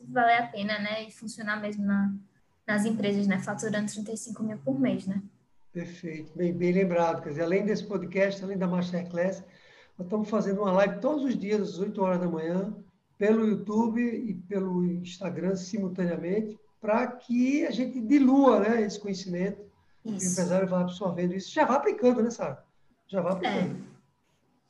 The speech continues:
Speaker 1: E é bom as lives, né, porque ele já pode tirar algumas dúvidas, deixar comentário, né, sobre o que é que ele tá achando, se tem já, porque a gente já,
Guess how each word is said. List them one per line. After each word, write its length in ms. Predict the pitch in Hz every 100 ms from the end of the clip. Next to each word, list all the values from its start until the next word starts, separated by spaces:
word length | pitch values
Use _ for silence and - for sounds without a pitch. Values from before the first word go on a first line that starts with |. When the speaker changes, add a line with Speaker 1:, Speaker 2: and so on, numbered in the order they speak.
| _ - -
Speaker 1:
E 80 | 254
é 120 | 247
bom 80 | 240
as 120 | 269
lives, 300 | 254 254 285 262
né, 140 | 254
porque 140 | 247 262
ele 80 |
já 140 | 240 233
pode 240 | 240 220
tirar 220 | 262 233 214
algumas 340 | 208 220 233
dúvidas, 440 | 254 269 262 233 220 202
deixar 360 | 202 208 240 -
comentário, 640 | 220 247 254 226 247 247
né, 200 | 208 247
sobre 320 | 262 254 214
o 20 | -
que 60 |
é 40 | 220
que 100 | -
ele 140 | 208
tá 180 | - 208
achando, 580 | 214 - 220 233 262 226
se 200 | - 233
tem 220 | 220 202 220
já, 160 | 208
porque 160 | 208 254
a 60 | 240
gente 160 | 240
já, 320 | 247 262 294